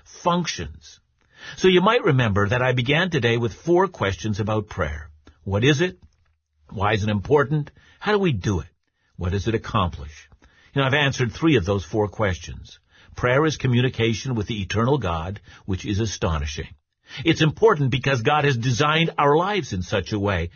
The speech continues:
that we should be aware of our dependence on God. Prayer is his chosen means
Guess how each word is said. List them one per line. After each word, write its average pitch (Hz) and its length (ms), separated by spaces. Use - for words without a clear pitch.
that 143 160
we 175 220
should 190 220
be 185 140
aware 120 360
of 117 120
our 170 300
dependence 123 800
on 139 280
God. 85 500
Prayer 143 480
is 123 160
his 165 240
chosen 185 640
means 82 420